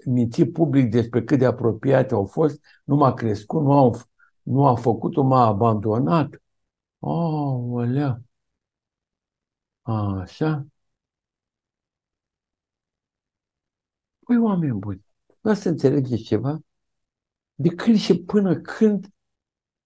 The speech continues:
Poate că se o certa, că mamele și cu fiicele, mama și fiica se ceartă, din câte știu eu. Asta înseamnă că fiica trebuie să sc-, vă spună în public, "Maică mea,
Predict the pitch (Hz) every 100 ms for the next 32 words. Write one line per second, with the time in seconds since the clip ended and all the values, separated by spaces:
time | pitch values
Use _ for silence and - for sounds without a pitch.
0 | _ _ _ - 262 302 294 226 247 -
1 | 240 233 214 156 160 165 - 214 180 160
2 | - - 156 320 - - 370 - - _
3 | _ _ - 247 226 190 175 320 226 -
4 | 233 - 117 90 98 123 120 117 135 127
5 | 123 95 - _ _ _ _ _ _ _
6 | _ _ _ - - - - 151 165 135
7 | - 101 - - - - _ _ - 143
8 | - - 104 113 120 - 95 - - _
9 | _ - 82 80 92 90 - - 156 139
10 | 98 85 131 143 123 113 95 127 143 139
11 | 107 107 101